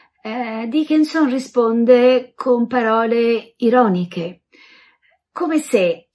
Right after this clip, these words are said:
all'altezza degli anni sessanta, quando la sua creatività è al suo massimo, lei scrive moltissimo in quegli anni, tantissime poesie che anche trascrive, corregge, eh, c'è tutta una lunga,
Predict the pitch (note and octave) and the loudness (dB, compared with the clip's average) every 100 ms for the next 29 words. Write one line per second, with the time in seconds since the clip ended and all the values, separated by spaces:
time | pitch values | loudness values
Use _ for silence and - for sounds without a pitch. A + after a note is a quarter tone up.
0 | _ A#3 A#3 A#3 - D#4+ D#4 - G3+ G3 | _ -8 -6 -6 -4 -4 -4 -4 -4 -2
1 | G#3+ A#3 G#3+ G3+ F#3 F3 F3 - G#3+ A#3 | 0 0 -2 -4 -6 -8 -10 -6 -2 -2
2 | A3+ A3 F#3 F#3 F#3 F#3+ F#3+ F#3+ - A3 | -2 -6 -12 -6 -6 -4 -4 -6 -8 -6
3 | G3+ G3+ G3+ G3+ B3 C#4 C4+ G#3 G3 G3 | -8 -6 -6 -4 -4 -4 -4 -4 -6 -8
4 | - B3+ B3+ G#3+ G#3+ _ - _ - C4 | -8 2 2 2 -6 _ -20 _ 2 2
5 | G#3 - G3+ F#3+ G#3 G#3+ A3 A3+ G#3+ A3 | 0 -4 -4 -2 -4 -6 -2 -2 0 -2
6 | G#3+ D#4+ C#4+ - F#3 F#3 F#3 F#3+ F#3+ F#3 | -4 -4 -4 -4 -6 -6 -6 -4 -4 -4
7 | F#3 F3 G3+ D#4+ _ - _ _ _ - | -6 -6 -6 -10 _ -20 _ _ _ -12
8 | G#3 G3+ D4 D4 - A3 G3+ G3 G3 F#3+ | -8 -8 -2 -2 -2 -8 -8 -6 -4 -4
9 | A#3 A#3+ F#3+ F#3+ F3+ G3 G3 G3+ F#3+ G3 | 0 0 -2 -6 -8 -6 -8 -8 -8 -8
10 | F#3 - C#4 C4 A3 F#3+ F3+ F#3 G3+ A3+ | -10 -6 -2 0 -2 -4 -6 -8 -6 -4
11 | A3+ G#3 F#3+ A3 G3 F#3+ - - - _ | -4 -4 -6 -8 -8 -8 -14 -20 -20 _
12 | - F3+ F#3 G#3 F#3 A3 G3+ G3+ F#3 F#3 | -12 -10 -10 -12 -10 -10 -10 -8 -6 -6
13 | F#3+ F3+ F3+ G3+ G3+ G3 F3+ F3+ | -8 -8 -8 -8 -8 -6 -6 -6